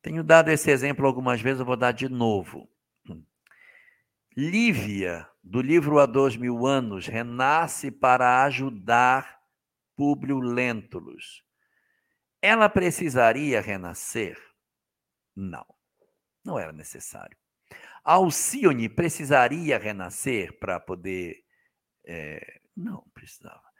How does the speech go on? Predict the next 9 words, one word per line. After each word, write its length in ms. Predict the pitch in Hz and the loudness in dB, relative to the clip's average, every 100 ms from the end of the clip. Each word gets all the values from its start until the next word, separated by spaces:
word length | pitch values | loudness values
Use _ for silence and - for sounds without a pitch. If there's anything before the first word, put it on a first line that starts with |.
| - _ _ | -20 _ _
Quinto 340 | 254 254 233 | -2 0 0
Varro, 600 | 151 127 165 151 120 120 | 0 2 4 6 4 2
do 140 | 117 127 | 0 0
livro 300 | 135 143 139 | 0 2 2
Ave 200 | 123 120 | 2 -2
Cristo, 420 | - 120 107 113 | -4 -6 -4 -6
precisaria? 760 | 147 147 120 127 135 135 127 - | -6 -6 -2 0 0 -2 -8 -10
Não 180 | 160 151 | -16 -16
precisava. 360 | - - - | -20 -20 -20